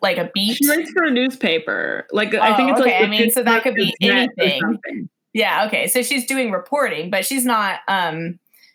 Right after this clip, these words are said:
Speaker 1: she's interviewing, right? But she
Speaker 2: I,
Speaker 1: might not
Speaker 2: yeah.
Speaker 1: be, if, yeah, if she's doing, like, that kind of journalism, then she m-, might not be putting her actual perspective out there, so.
Speaker 2: Yeah,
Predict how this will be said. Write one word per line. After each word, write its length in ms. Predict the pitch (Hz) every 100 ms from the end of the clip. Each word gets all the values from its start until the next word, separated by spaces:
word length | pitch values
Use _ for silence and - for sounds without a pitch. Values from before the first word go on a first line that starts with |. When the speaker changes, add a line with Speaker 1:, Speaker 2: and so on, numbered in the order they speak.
| _
Speaker 1:
she's 200 | - 208
interviewing, 680 | 233 262 196 123 110 151 175
right? 360 | 185 175 170 165 - - _ _ _
But 140 | 196
she 120 | 226 247
Speaker 2:
I, 20 |
Speaker 1:
might 140 | 240
not 240 | 254 - 202
Speaker 2:
yeah. 40 |
Speaker 1:
be, 260 | 214 202 -
if, 240 | 247 240 -
yeah, 240 | - 294 247
if 80 | 220
she's 200 | 269 226
doing, 300 | 277 285 277
like, 280 | 269 220 - _ -
that 220 | 220 226
kind 120 | 247
of 100 | 220
journalism, 440 | 208 220 330 247 190
then 160 | 175
she 380 | 190 - - 196
m-, 200 | 190 175
might 200 | 185 196
not 120 | 185
be 120 | 180 175
putting 260 | 196 175
her 160 | 175 170
actual 360 | 160 - 170
perspective 440 | - - - 214 -
out 160 | 117
there, 220 | - - 202
so. 400 | - 175 175 - _ _ _ _ _ _ _ -
Speaker 2:
Yeah, 320 | 185 156 -